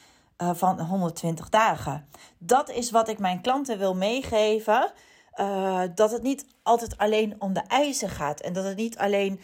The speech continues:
om, om de inspectie gaat en om de belastingdienst en, en al die shit eromheen.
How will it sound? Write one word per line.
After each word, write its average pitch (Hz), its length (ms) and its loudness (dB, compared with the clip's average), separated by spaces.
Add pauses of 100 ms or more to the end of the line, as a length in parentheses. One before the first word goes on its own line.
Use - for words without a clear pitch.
(260)
om, 202 300 -2
om 190 300 -4
de 175 240 0
inspectie 233 540 -2
gaat 180 260 0
en 185 140 -6
om 190 100 -4
de 180 100 -4
belastingdienst 196 920 0
en, 175 200 -2 (240)
en - 180 -4
al 277 680 4
die 208 380 -6 (540)
shit - 440 2
eromheen. 190 720 -4